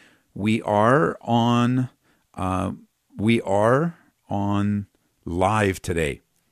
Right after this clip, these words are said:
So it's the day after. What are we, what are we calling it again? A snow,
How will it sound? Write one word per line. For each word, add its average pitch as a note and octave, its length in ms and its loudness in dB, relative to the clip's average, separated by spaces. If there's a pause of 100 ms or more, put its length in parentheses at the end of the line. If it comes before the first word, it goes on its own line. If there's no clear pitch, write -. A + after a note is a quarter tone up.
(340)
So E2+ 420 -6
it's - 300 -10
the E2 160 -8
day G#2+ 340 0
after. G#2 480 0
What G#2 160 0
are C#3 60 4
we, D3+ 160 0
what C#3+ 180 -2
are E3+ 60 2
we E3+ 100 0
calling D#3+ 380 -2
it D#3+ 40 -2
again? D#3+ 280 -2
A A#2+ 40 0
snow, B2+ 760 0